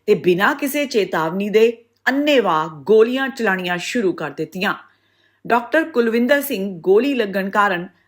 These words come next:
ਗੰਭੀਰ ਜ਼ਖਮੀ ਹੋ ਗਏ ਤੇ ਉਹਨਾਂ ਨੂੰ ਤੁਰੰਤ ਅੰਮ੍ਰਿਤਸਰ ਦੇ ਇੱਕ ਨਿੱਜੀ ਹਸਪਤਾਲ ਵਿੱਚ ਦਾਖਲ ਕਰਵਾਇਆ ਗਿਆ, ਜਿੱਥੇ ਉਹਨਾਂ ਦਾ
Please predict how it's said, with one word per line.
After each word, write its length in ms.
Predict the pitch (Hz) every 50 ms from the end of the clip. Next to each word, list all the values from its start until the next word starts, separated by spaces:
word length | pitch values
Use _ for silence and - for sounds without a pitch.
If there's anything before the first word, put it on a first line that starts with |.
| _ - 160
ਗੰਭੀਰ 480 | 214 226 220 202 208 254 277 294 269 254
ਜ਼ਖਮੀ 460 | 185 - 190 185 - 220 254 285 285
ਹੋ 160 | 254 240 208
ਗਏ 360 | 196 214 220 233 247 277 - _ _ _ _ -
ਤੇ 80 | 226 226
ਉਹਨਾਂ 260 | 226 226 220 214 208
ਨੂੰ 140 | 202 190 185
ਤੁਰੰਤ 440 | 190 - 208 233 226 202 185 180 - _ _ - _ _ _ _ -
ਅੰਮ੍ਰਿਤਸਰ 480 | - 226 233 269 294 285 285 254 220 208
ਦੇ 120 | 190 196
ਇੱਕ 280 | - - - 190 - -
ਨਿੱਜੀ 440 | 190 190 196 196 190 165 185 185 190
ਹਸਪਤਾਲ 580 | 180 190 208 208 - - - 240 208 190 175
ਵਿੱਚ 280 | 156 165 170 165 - 190 170 170
ਦਾਖਲ 340 | - 202 220 226 - 202 160
ਕਰਵਾਇਆ 480 | - - 185 180 190 190 175 160 143 147
ਗਿਆ, 280 | - - 190 160 - - - _ _ _ _ _ _ -
ਜਿੱਥੇ 240 | - 240 254 - 311
ਉਹਨਾਂ 240 | 294 240 208 202 196
ਦਾ 280 | 185 180 160 156 170